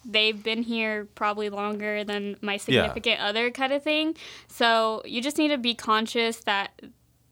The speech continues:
Speaker 1: they don't wanna be dropped.
Speaker 2: And, and
Speaker 1: Like,
Speaker 2: the
Speaker 1: the
Speaker 2: wor-
Speaker 1: turn of the coin, you know, they're important too. So you really have to try harder to, like,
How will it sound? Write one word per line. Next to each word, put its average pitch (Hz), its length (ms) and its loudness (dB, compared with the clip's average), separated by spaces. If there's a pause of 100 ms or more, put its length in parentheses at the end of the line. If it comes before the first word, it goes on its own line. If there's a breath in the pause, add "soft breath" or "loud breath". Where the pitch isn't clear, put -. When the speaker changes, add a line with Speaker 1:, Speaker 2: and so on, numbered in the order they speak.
(280)
Speaker 1:
they 214 160 -2
don't 233 180 -4
wanna 214 220 -2
be 202 140 -6
dropped. 196 680 -6 (420 loud breath)
Speaker 2:
And, 127 140 0
and - 160 -6
Speaker 1:
Like, 220 200 4
Speaker 2:
the 254 40 -6
Speaker 1:
the 247 60 4
Speaker 2:
wor- 247 80 2
Speaker 1:
turn 262 180 6
of 254 140 2
the 247 80 0
coin, 247 320 2
you 262 80 0
know, 262 180 2
they're 247 200 2
important 254 400 0
too. 240 200 -2
So 226 100 -2
you 226 160 2
really 233 260 2
have 226 160 2
to 240 200 -4 (480 loud breath)
try 208 320 0
harder 208 380 -4
to, 202 140 -4
like, - 260 -6